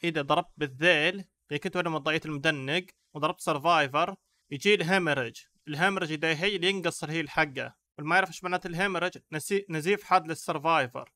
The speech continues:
يعني لما يهيل ينقص الهيل حقه. هذا اختصار الأدن. جينا الأدن الثالث الأخضر، إذا شلت جهاز في يدي يجيني مفعولين، مفعول الأول إني أكون بطيء وأنا شايل جهاز، ومفعول الثاني إكزوست.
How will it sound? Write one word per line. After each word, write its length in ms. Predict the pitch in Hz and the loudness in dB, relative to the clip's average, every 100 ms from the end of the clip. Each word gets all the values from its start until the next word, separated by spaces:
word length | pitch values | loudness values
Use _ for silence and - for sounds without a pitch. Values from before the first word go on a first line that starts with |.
| _ _ - | _ _ -6
يعني 160 | 156 | -4
لما 160 | 156 165 | 0 0
يهيل 240 | 160 208 | 2 2
ينقص 360 | 196 202 185 - | 2 2 0 -2
الهيل 260 | 151 160 143 | -4 -6 -2
حقه. 440 | 156 139 127 123 _ _ 165 | -2 -2 -6 -10 _ _ -6
هذا 100 | 165 | -6
اختصار 400 | - 175 160 143 | -8 -6 -4 -2
الأدن. 400 | 139 127 139 175 _ | -4 -4 -6 -8 _
جينا 220 | 214 208 | 0 2
الأدن 520 | 190 190 196 202 196 | 4 4 4 2 0
الثالث 680 | 190 170 _ 180 160 143 190 - _ _ | 0 -2 _ 4 4 4 0 -2 _ _
الأخضر، 640 | 160 143 180 - - 135 - _ _ | -14 -6 -6 -6 -4 -4 -4 _ _
إذا 140 | 170 262 | -2 2
شلت 280 | 240 214 - | 2 0 0
جهاز 360 | 175 190 156 | 4 4 4
في 220 | 156 180 | -2 0
يدي 480 | 190 151 147 165 185 _ _ - | 0 0 -4 -4 -4 _ _ -10
يجيني 340 | 147 214 196 | 0 0 2
مفعولين، 640 | 185 - 185 185 156 131 127 - | -2 -2 0 2 0 -4 -10 -12
مفعول 360 | 151 185 202 | -10 -4 -2
الأول 600 | 185 180 208 185 180 208 165 | 0 0 2 2 2 0 -6
إني 200 | 165 170 | -4 -4
أكون 340 | - 220 185 | 0 0 0
بطيء 360 | 156 156 190 143 | -4 -4 -4 -4
وأنا 180 | 156 165 | -6 -4
شايل 260 | 202 180 | 0 0
جهاز، 580 | 156 160 156 165 208 - _ 156 | -2 -2 0 2 0 -4 _ -12
ومفعول 340 | 151 196 208 | -10 -4 -4
الثاني 320 | 185 202 185 | 0 -2 -2
إكزوست. 480 | 143 131 165 127 | -8 -4 -2 -2